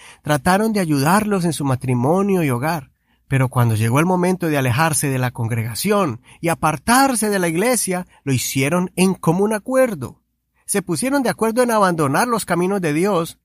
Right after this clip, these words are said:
dejándose desanimar por cualquier diferencia o malentendido que hubieran tenido con alguien en la congregación. Al final terminaron separándose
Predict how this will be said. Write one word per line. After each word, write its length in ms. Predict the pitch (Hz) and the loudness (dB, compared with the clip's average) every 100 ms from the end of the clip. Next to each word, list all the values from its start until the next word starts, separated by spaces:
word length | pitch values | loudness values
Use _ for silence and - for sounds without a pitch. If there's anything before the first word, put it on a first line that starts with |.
| _ _ _ _ - | _ _ _ _ -8
dejándose 540 | 123 107 170 180 170 | -4 0 0 0 0
desanimar 520 | 170 151 147 147 165 - | 0 0 0 2 0 0
por 180 | 214 | -4
cualquier 500 | - 180 165 254 254 | -2 -4 -2 0 0
diferencia 840 | 240 226 185 170 233 233 190 190 165 | 0 -2 -2 0 0 0 -2 0 0
o 60 | |
malentendido 840 | 165 156 156 143 143 156 277 233 185 | 0 0 0 0 0 2 2 2 0
que 160 | 185 | 2
hubieran 300 | 175 185 196 | 2 4 0
tenido 440 | 180 151 202 196 165 | 0 -2 0 0 -2
con 240 | 160 139 | -2 0
alguien 460 | 165 147 139 143 143 | 2 0 0 -4 -4
en 160 | 143 139 | -4 -4
la 120 | 127 | -4
congregación. 880 | 131 117 120 101 87 - 147 113 - _ _ _ | -4 -4 -6 -8 -10 -6 -4 -6 -12 _ _ _
Al 180 | 131 131 | 0 0
final 540 | 135 123 156 175 170 | 2 2 4 4 2
terminaron 560 | 170 160 160 156 170 170 | -2 -2 0 0 0 -2
separándose 920 | 175 156 151 180 196 185 170 156 147 | -2 -2 0 2 2 2 0 -2 -2